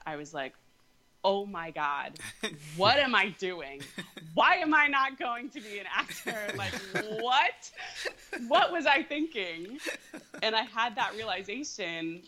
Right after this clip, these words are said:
Speaker 1: at this training, and I thought, "Okay, well, I'm going to the completely wrong school that doesn't have a strong theater program
Speaker 2: Right.
Speaker 1: or acting program."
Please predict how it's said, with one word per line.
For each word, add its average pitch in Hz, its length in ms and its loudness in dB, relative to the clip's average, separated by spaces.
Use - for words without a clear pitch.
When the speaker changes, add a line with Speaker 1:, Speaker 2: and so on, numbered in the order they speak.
Speaker 1:
at 202 260 4
this 180 520 -10
training, 208 600 -2
and 151 100 -2
I 190 160 -2
thought, 190 420 6
"Okay, 196 260 -2
well, 175 220 -4
I'm 180 180 0
going 190 420 0
to 190 120 -10
the 160 160 -8
completely 190 1080 -4
wrong 165 440 6
school 143 800 -2
that 165 300 2
doesn't 170 380 0
have 151 800 0
a 160 60 -4
strong 156 1040 4
theater 160 340 2
program 147 720 0
Speaker 2:
Right. 104 360 -10
Speaker 1:
or 214 120 0
acting 170 380 2
program." 156 560 -2